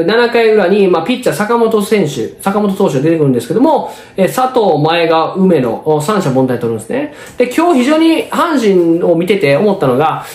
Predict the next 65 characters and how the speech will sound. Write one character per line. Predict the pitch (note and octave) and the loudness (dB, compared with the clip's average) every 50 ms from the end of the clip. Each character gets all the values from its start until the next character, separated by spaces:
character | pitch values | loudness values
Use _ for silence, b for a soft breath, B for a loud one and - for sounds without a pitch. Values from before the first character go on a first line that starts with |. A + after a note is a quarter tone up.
| B B | B B
ま | - C4 | -2 -2
あ、 | |
一、 | B3+ G#3 A#3+ C4+ C4+ | -2 0 0 2 4
二 | C4+ C#4 C4+ | 4 4 4
番 | C4+ D4 D4 D4 D4+ | 2 2 2 2 2
で | D4+ F4+ | 2 2
確 | F4+ - D4 D4 - - - | 2 0 -2 -2 -2 -2 -2
か | A3 F#3+ F3+ E3+ D3+ C3+ C3 C3 B2 A#2 - | 0 2 2 2 0 0 0 -2 -2 -4 -2
一 | - G#3 G3 - - C4+ | -2 -2 -2 -2 -2 0
安 | D4+ D#4+ D#4+ C#4+ | 2 2 2 2
打 | F#3+ D3+ | 2 0
し | D3+ - | -4 -6
か | - - B2 | -4 -4 -2
で | A#2+ C3 | -2 -2
き | B2 - | -2 -2
て | D3+ | -2
な | B2 | -2
い | G#2+ | -2
と | G2+ | -2
思 | G#2+ G#2+ G#2 | -6 -8 -8
う | |
ん | - | -4
で | |
す | F#3 | -2
ね。 | A#3 C4+ C#4 C4 - | -2 -2 -2 -4 -4
え | E3+ F3+ E3+ E3 D#3+ D#3 D3+ D3 C#3+ C#3+ C#3 - | 0 0 2 2 2 2 2 2 2 0 0 -2
ー、 | |
し、 | D3 - - D4 B3 C#3+ - B B B B B B B B | -4 -2 -2 0 0 0 -2 B B B B B B B B
え | - G#3+ G#3+ G#3 G#3 G3+ G3+ G3 G3 G3 G3+ G3+ G3 G3 G3 G3 F#3+ F#3+ F#3 F3+ F#3 - - - | 0 0 2 2 0 0 0 0 2 2 2 2 2 2 2 4 2 2 0 -2 -8 -14 -16 -16
ー、 | - G3 - - - | -14 -14 -14 -10 -2
五 | G#3 F#3+ A#3 C#4 | 0 2 2 4
番 | D4 D#4+ E4 E4 | 4 2 4 4
に | E4+ | 4
入 | D#4+ A3+ | 2 2
っ | F#3 | 0
た | F3 | 0
佐 | F3 B3 C4 | 0 0 0
藤 | C4 B3 G3 E3 | 2 2 0 2
選 | - F3 D#3+ D3 | 2 0 0 0
手 | C#3+ C#3+ | 0 0
が | B2+ A#2+ | -2 -2
三 | - - B3 C4 B3 | 0 0 0 0 0
三 | - F3 - D#4+ | 0 0 0 0
振 | - F3 D3+ | 0 0 0
か | C3+ C3 B2+ | 0 2 0
な | C3+ | 0
っ | C#3+ C#3+ | -2 -2
て | - C#3 | 0 0
い | |
う | C3 | 0
と | B2+ | 0
こ | B2 | 0
ろ | A2+ | -2
が | A2+ A2+ | -2 -2
あ | |
っ | - | -2
た | - | 0
ん | B2+ A#2 | 0 0
で、 | A#2 | 0
さ | - - - C#4 C#4 | -2 -2 -6 -6 -6
す | - - E4+ E4 | -4 -2 0 0
が | D4+ D#4 | 2 2
に | D#4+ D#4+ - | 2 0 0
こ | - - D#4 | 0 0 0
の、 | D4+ D4+ D4+ D4+ | 0 0 0 -2